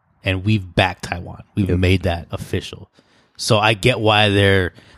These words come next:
Speaker 1: there is so much, um, hostility, I guess is the word.
Speaker 2: Towards one man, pretty
Speaker 1: Yeah.
Speaker 2: much, yeah.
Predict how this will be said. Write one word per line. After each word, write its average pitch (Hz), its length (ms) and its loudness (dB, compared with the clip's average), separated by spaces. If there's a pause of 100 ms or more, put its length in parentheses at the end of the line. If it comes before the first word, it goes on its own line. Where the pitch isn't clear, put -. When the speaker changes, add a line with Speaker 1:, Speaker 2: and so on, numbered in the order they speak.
Speaker 1:
there 110 160 0
is 107 100 0
so 104 240 0
much, 98 360 -2
um, 87 500 -4 (2500)
hostility, 92 720 0 (920)
I 90 120 -10
guess 82 240 -8
is 90 100 -8
the 87 80 -10
word. 82 480 -12
Speaker 2:
Towards 127 300 2
one 107 380 0
man, 90 320 -2
pretty 123 180 0
Speaker 1:
Yeah. 104 140 2
Speaker 2:
much, - 160 -16
yeah. 95 100 -8